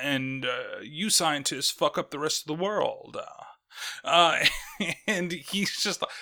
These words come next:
like, I kind of get it, but at the same time, just like, well, what did he do to fuck up the rest of the world? I guess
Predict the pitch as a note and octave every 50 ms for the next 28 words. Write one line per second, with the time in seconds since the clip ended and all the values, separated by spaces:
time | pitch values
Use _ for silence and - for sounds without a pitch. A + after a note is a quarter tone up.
0 | - - - G3+ G3+ - - F#3+ G#3 F#3 - - - - - G3+ G#3+ B3+ C4 B3+
1 | B3+ A3 A3 G#3 C4+ C4+ C4+ C#4+ C4+ A3+ - _ - - _ _ - A3 G#3+ -
2 | E3 G3 - - A#3 G#3+ G#3+ G#3+ F#3 E3 F#3+ G3+ G3+ G3+ F#3+ F#3+ F3+ E3 F3+ F3+
3 | - - G3 F3 E3 E3+ E3 - E3+ G#3 A#3 A#3+ A#3 A3 G#3+ G3+ G3 F#3+ F#3 F#3
4 | G3+ A3+ A3+ A3 G3+ F#3+ G#3+ C4 C#4+ B3+ G#3 F#3 E3 C#3 C#3 B2 - - E3+ C#3+
5 | - D3+ C3+ D3+ C#3 C3+ B2+ B2 - - B2+ B2+ C3 C3 B2+ - - - - -
6 | - - A3 G#3+ F#3 G#3 G#3+ G#3 -